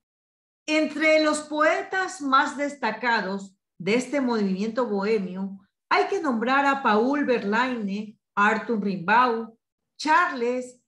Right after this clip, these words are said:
Baudelaire y Stéphane Mallarmé.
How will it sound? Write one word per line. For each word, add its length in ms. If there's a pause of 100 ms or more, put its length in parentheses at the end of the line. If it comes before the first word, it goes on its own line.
(200)
Baudelaire 1040 (160)
y 140
Stéphane 680
Mallarmé. 720